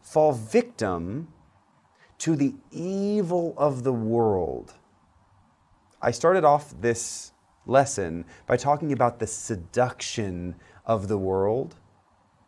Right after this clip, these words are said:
That seductive nature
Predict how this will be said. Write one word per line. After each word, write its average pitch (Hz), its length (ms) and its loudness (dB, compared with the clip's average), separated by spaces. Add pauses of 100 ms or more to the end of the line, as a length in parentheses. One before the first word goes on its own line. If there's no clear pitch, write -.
(440)
That 104 720 0 (380)
seductive 117 880 0
nature 143 640 -4